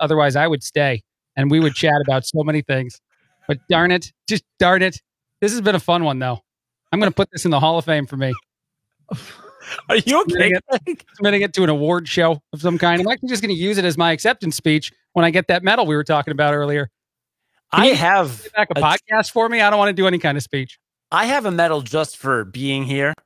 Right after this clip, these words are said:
Speaker 2: Uh, I
Speaker 1: Hmm.
Speaker 2: gave it, I give, I actually give myself a medal once a month, uh,
Speaker 1: That's
Speaker 2: just
Speaker 1: nice.
Speaker 2: for being a millennial, 'cause I think that that's the way that we all should act.
Speaker 1: Right.
Speaker 2: You know?
Speaker 1: I thought that
Speaker 2: I
Speaker 1: was
Speaker 2: can send,
Speaker 1: normal.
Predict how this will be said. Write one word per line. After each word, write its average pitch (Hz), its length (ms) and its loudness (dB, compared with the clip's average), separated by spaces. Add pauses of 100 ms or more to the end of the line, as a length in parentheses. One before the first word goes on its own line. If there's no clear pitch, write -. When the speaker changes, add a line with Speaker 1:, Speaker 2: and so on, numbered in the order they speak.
Speaker 2:
Uh, 110 340 -2
I 117 180 2
Speaker 1:
Hmm. 107 40 -6
Speaker 2:
gave 131 260 -2
it, 135 120 -2
I 175 80 -2
give, 285 160 -4
I 254 60 0
actually 269 380 -4
give 220 120 -2
myself 165 360 0
a 143 40 -4
medal 127 260 0
once 104 220 -6
a 98 40 -12
month, 95 280 -14 (520)
uh, 95 300 -2
Speaker 1:
That's 92 140 -12
Speaker 2:
just 240 240 -2
Speaker 1:
nice. - 320 -8 (180)
Speaker 2:
for 202 160 0
being 175 320 -2
a 170 60 0
millennial, 135 600 -6 (180)
'cause 139 160 -4
I 160 80 2
think 165 220 -4
that 147 120 -8
that's 147 240 -2
the 143 120 -6
way 143 140 0
that 135 120 -4
we 117 160 -2
all 127 160 0
should - 180 -10
act. - 400 -18 (460)
Speaker 1:
Right. 160 180 -2 (140)
Speaker 2:
You 92 140 -10
know? 120 240 -10 (440)
Speaker 1:
I 180 60 0
thought 226 180 0
that 220 100 4
Speaker 2:
I - 40 2
Speaker 1:
was 143 100 2
Speaker 2:
can 143 40 -6
send, 170 140 0
Speaker 1:
normal. 131 200 -12